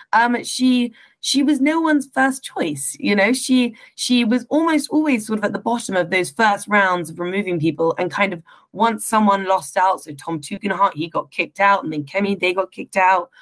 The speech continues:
Um, she sort of absorbed their voters and their M P supporters, but she didn't really ever, unlike Rishi, start off with that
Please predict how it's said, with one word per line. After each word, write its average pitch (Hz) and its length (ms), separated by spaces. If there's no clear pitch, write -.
Um, 202 240
she - 160
sort 220 180
of 202 80
absorbed 214 680
their 220 220
voters 160 440
and 160 180
their 190 280
M 165 200
P 185 240
supporters, 151 580
but 170 260
she - 160
didn't 277 520
really 220 420
ever, 214 460
unlike 180 340
Rishi, 208 320
start 190 420
off 190 220
with 160 100
that 156 200